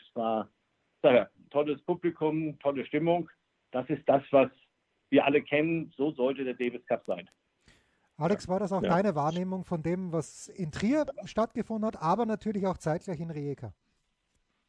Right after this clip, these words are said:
Speaker 3: Ja, also m-, man muss einfach sagen, ich kann den Dirk nur beistimmen, dass das ist Davis Cup. Und ich find's ja fast ein bisschen verarschend, dass ich auf der Davis Cup Seite ein Statement vom Präsidenten Haggerty liest,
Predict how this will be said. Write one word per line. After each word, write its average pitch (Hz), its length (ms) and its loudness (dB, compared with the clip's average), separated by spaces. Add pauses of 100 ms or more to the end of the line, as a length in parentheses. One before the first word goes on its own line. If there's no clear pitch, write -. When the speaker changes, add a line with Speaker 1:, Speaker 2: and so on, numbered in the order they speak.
(140)
Speaker 3:
Ja, 135 260 8 (320)
also 139 340 -4 (500)
m-, 156 260 -10
man 156 260 2
muss 175 180 6
einfach 170 260 2
sagen, 160 340 -2
ich 147 360 -4
kann 151 200 -4
den 156 140 -6
Dirk 165 260 -4
nur 147 160 2
beistimmen, 139 640 -8
dass 127 280 -4
das 147 240 0
ist 175 220 -2
Davis 151 340 -4
Cup. 110 260 0
Und 120 200 -6
ich 143 160 -6
find's 156 240 2
ja 165 80 6
fast 151 380 2
ein 151 100 0
bisschen 151 360 2 (440)
verarschend, 170 800 0
dass 143 200 -2
ich - 260 -12 (400)
auf 190 160 4
der 196 120 4
Davis 180 360 0
Cup - 240 2
Seite 180 400 6
ein 170 80 6
Statement 175 560 -2
vom 175 160 -2
Präsidenten 175 680 -4
Haggerty 160 520 2
liest, 139 440 -4